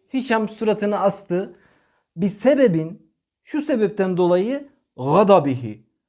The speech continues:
Öfkesinden dolayı Hişam uzun bir süre suratını astı manasına gelir.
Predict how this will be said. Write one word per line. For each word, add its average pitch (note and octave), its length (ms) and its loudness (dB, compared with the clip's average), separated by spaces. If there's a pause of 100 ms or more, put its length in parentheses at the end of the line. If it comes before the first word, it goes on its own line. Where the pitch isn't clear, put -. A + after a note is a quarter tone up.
(140)
Öfkesinden B3 720 -2
dolayı D#3 420 0
Hişam G3+ 520 -4 (300)
uzun C4 680 0
bir A3+ 100 -2
süre A3+ 360 -6
suratını G#3+ 420 -4
astı G#3 240 -4
manasına F#3+ 480 -4
gelir. B2+ 320 -6